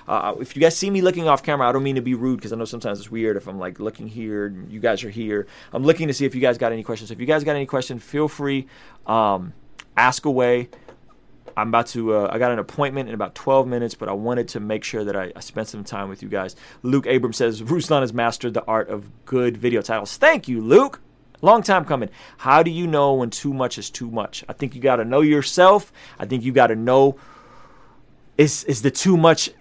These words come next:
is that access to excess gonna ruin you,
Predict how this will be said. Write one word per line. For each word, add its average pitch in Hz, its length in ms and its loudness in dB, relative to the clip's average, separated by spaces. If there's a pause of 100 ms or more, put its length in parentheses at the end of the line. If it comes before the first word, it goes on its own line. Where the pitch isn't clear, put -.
(200)
is 127 160 -2
that 147 220 6
access 139 420 2
to - 100 -2
excess 123 300 -4
gonna 117 200 -6
ruin 113 360 -2
you, 95 180 -12